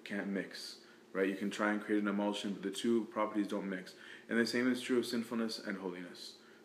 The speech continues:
There's, there is no way of mixing these two natures because they contradict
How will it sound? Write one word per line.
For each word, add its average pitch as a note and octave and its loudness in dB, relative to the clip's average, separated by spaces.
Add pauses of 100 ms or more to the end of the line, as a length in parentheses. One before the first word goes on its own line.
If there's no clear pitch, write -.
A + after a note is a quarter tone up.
There's, G#2 4
there A2 4
is A2 4
no A2+ 4
way G#2 6 (400)
of G2+ -2
mixing A2+ 2
these G#2+ 0
two - -2
natures G#2 0
because G2+ -2
they G2 -2
contradict F#2+ -4